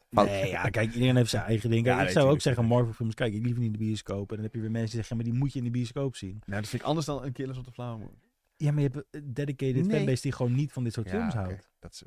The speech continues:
Speaker 3: ja,
Speaker 2: Een,
Speaker 3: dat is
Speaker 2: een
Speaker 3: zeker.
Speaker 2: demo-
Speaker 1: Ja, dan moeten ze, eh, educated worden.
Speaker 3: Moeten we nog een open <laughs> vraag, eh, doen?
Speaker 1: Nee.
Speaker 2: Welke kleurstof heb jij vandaag aan?
Speaker 3: Nee, maar dat is een keer meer gesloten.
Speaker 2: Oh.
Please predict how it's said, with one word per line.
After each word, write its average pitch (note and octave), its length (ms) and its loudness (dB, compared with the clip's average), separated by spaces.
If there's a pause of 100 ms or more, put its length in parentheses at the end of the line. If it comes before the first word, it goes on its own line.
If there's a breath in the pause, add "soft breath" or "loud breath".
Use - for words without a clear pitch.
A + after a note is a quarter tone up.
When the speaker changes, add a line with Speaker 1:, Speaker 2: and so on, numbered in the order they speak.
(120)
Speaker 3:
ja, A#2 100 -6
Speaker 2:
Een, G#2+ 60 -2
Speaker 3:
dat A#2+ 100 0
is G2 80 -6
Speaker 2:
een G#2 60 -6
Speaker 3:
zeker. A2 200 -2
Speaker 2:
demo- G2+ 140 2
Speaker 1:
Ja, F#2 80 0
dan G2+ 280 2
moeten G#2 220 0
ze, G2+ 80 2
eh, G2 460 2
educated A2 400 4
worden. C3+ 60 4
Speaker 3:
Moeten D3+ 120 8
we E3 60 2
nog D#3+ 120 4
een D#3+ 120 -2
open F3 320 6
<laughs> - 40 -2
vraag, E3+ 360 4
eh, E3 400 6
doen? G3+ 340 -2 (440)
Speaker 1:
Nee. F#2+ 240 0 (240)
Speaker 2:
Welke C3 220 0
kleurstof A#2+ 380 -2
heb G2+ 160 -4
jij G#2+ 160 0
vandaag F#2+ 300 -4
aan? E2+ 240 -8 (100)
Speaker 3:
Nee, - 100 -18 (220)
maar F#2+ 60 -8
dat G#2+ 100 -10
is - 140 -12
een A2 120 -8
keer A2 140 -8
meer G#2+ 120 -6
gesloten. B2 400 -14
Speaker 2:
Oh. F#2+ 80 -4